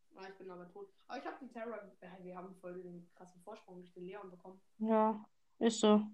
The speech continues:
Speaker 1: Oh.
Speaker 2: Die erste Hotzone hier unten sollten wir haben.
Speaker 1: Ja. Warte. Aber n-, warte, dann bleib ich hier unten.
Speaker 2: Okay,
Speaker 1: Also,
Speaker 2: ich komm.
Speaker 1: weil
Speaker 2: Ich geh dann mit dem Leon mit hoch.
Speaker 1: Weil einer muss bleiben.
Speaker 2: So,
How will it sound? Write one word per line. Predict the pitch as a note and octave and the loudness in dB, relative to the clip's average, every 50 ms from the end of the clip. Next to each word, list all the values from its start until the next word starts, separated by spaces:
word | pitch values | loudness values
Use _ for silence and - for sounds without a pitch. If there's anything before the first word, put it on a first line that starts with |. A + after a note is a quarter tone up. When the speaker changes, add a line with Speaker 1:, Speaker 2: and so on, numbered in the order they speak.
| - _ _ _ _ _ _ _ _ _ _ _ _ _ _ _ _ - - | -14 _ _ _ _ _ _ _ _ _ _ _ _ _ _ _ _ -18 -8
Speaker 1:
Oh. | - C4+ C4 B3 B3 A#3+ A#3 | -4 -2 0 0 0 4 6
Speaker 2:
Die | A#3 B3+ | 10 12
erste | B3 C4+ D4 - - D#4 C4 | 12 12 12 12 12 12 12
Hotzone | C#4+ D4+ D4 - D4 C#4+ C4 | 12 12 12 12 8 8 10
hier | C4+ C4 | 12 12
unten | B3 C4 C#4 C#4 C#4 | 12 12 12 12 12
sollten | B3+ B3+ A#3+ B3 - A3+ | 12 12 10 10 10 10
wir | A3+ A3 | 12 12
haben. | G#3+ A3 A3 A3 G#3+ G#3+ A#3+ G#3+ - - _ _ _ _ _ _ | 12 12 12 12 12 10 8 6 2 -6 _ _ _ _ _ _
Speaker 1:
Ja. | G3+ G3+ G3 F#3+ G3 _ _ _ _ _ _ _ _ _ | -20 -20 -20 -20 -20 _ _ _ _ _ _ _ _ _
Warte. | - G3+ G3+ G#3+ A#3+ A#3 A#3 - - - - | -18 -16 -14 -14 -14 -16 -16 -20 -20 -18 -12
Aber | - A#3+ | -8 -6
n-, | B3 C4 - B3+ - - - - - - | -4 -4 -6 -6 -8 -12 -14 -14 -10 -8
warte, | B3 B3+ B3 - A#3+ | -6 -6 -6 -6 -6
dann | C4 C#4 C4 - | -4 -4 -4 -4
bleib | C#4 B3+ - | -6 -8 -8
ich | - - - | -10 -14 -14
hier | - G#3 G3 | -14 -14 -12
unten. | G3 G3 G3 - - G3 - _ _ _ _ _ _ _ _ _ _ - | -14 -14 -16 -18 -20 -20 -20 _ _ _ _ _ _ _ _ _ _ 0
Speaker 2:
Okay, | C#4 C4+ C#4 C4+ C4+ C4+ | 8 12 12 12 12 12
Speaker 1:
Also, | C4 | 12
Speaker 2:
ich | A#3+ - | 10 6
komm. | - B3+ A#3+ A3+ A3 | 6 6 6 6 6
Speaker 1:
weil | A3+ - - - E4+ C4 | 2 -2 -8 -2 0 2
Speaker 2:
Ich | A#3 - - | 2 2 4
geh | - C#4 | 6 8
dann | B3 B3 A#3 | 10 12 12
mit | A#3 A3 A3 | 10 10 10
dem | A3 G#3+ | 10 10
Leon | G#3 A3 A3+ A3 G#3 | 12 12 12 12 10
mit | G3+ G3 - | 8 8 8
hoch. | G#3+ G#3+ A3 A3 G#3+ - _ _ _ _ _ _ _ _ _ _ _ | 8 8 8 6 4 -4 _ _ _ _ _ _ _ _ _ _ _
Speaker 1:
Weil | G#3 G3+ G3+ G3 | -14 -12 -10 -8
einer | A3 A3+ A#3+ B3 A#3 | -8 -8 -6 -8 -8
muss | A3+ A3 G3+ - | -10 -12 -14 -18
bleiben. | _ - G#3 G3 G3+ G3+ G3+ G3 G3 G3+ _ _ _ _ _ _ _ _ _ _ _ _ _ _ _ _ _ _ _ _ _ _ _ _ _ _ _ _ _ _ _ _ _ _ - - - - - _ _ _ _ _ _ _ _ _ _ _ _ _ _ _ _ _ _ _ _ _ _ _ _ _ _ _ | _ -14 -12 -12 -12 -12 -14 -16 -20 -20 _ _ _ _ _ _ _ _ _ _ _ _ _ _ _ _ _ _ _ _ _ _ _ _ _ _ _ _ _ _ _ _ _ _ -8 -8 -8 -8 -12 _ _ _ _ _ _ _ _ _ _ _ _ _ _ _ _ _ _ _ _ _ _ _ _ _ _ _
Speaker 2:
So, | - - C4+ C#4+ D4 E4 F4 G4 G#4 - | 8 12 12 12 12 12 12 12 12 12